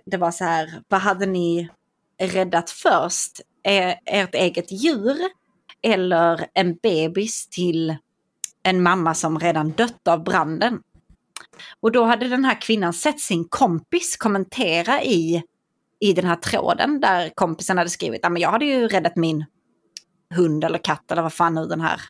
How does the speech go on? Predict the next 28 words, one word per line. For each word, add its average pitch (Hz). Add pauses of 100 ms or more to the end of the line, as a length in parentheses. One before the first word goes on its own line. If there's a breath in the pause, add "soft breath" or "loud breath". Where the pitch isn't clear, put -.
kompisen 165
hade 175
för -
djur." 233 (680 loud breath)
Och 247
då 311
skriver 208
den 208
här 165 (680)
kvinnan 175
då 160
ett - (160)
inlägg 214 (140)
i 170 (240)
en 175
grupp. 170 (880)
"Hade 226
ni 302
förlåtit 220
eran 208
vän 175
om 180
hon 190
valde 190
att 175
rädda 175
sina 202
djur 196